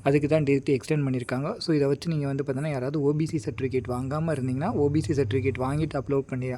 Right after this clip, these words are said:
அப்ளை பண்ணுங்க. அப்ப தான் அந்த ஓ பி சி ரிசர்வேஷன்ல இருக்க வேக்கண்ட்டை நம்ம எடுக்க முடியும். இல்லைன்னா வெறும் ஜெனரலுக்கு மட்டும்தான் நம்ம போட்டி போட முடியும். So, இந்த வாய்ப்பை கரெக்டா யூஸ் பண்ணிக்கோங்க. யாராவது சர்டிஃபிகேட் வாங்காம இருந்தா வாங்கி அப்ளை பண்ணுங்க. இதுல ஃபஸ்ட்டு வந்து பார்த்தோம்னா, நமக்கு க்ளோசிங் டேட்டு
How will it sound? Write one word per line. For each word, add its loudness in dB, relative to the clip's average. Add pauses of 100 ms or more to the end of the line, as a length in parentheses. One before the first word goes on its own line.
அப்ளை 0
பண்ணுங்க. -2 (440)
அப்ப -2
தான் 4
அந்த 2
ஓ 4
பி 4
சி 2
ரிசர்வேஷன்ல -2
இருக்க -2
வேக்கண்ட்டை -2
நம்ம 0
எடுக்க 0
முடியும். 0
இல்லைன்னா -2
வெறும் 2
ஜெனரலுக்கு 0
மட்டும்தான் -4
நம்ம -2
போட்டி -2
போட -4
முடியும். -4
So, -6
இந்த -2
வாய்ப்பை -4 (460)
கரெக்டா -2
யூஸ் 0
பண்ணிக்கோங்க. -4
யாராவது -2
சர்டிஃபிகேட் -4
வாங்காம -4
இருந்தா -4
வாங்கி -4
அப்ளை -2
பண்ணுங்க. -2 (680)
இதுல 2
ஃபஸ்ட்டு -2
வந்து 2
பார்த்தோம்னா, -2
நமக்கு -2 (720)
க்ளோசிங் 6
டேட்டு 2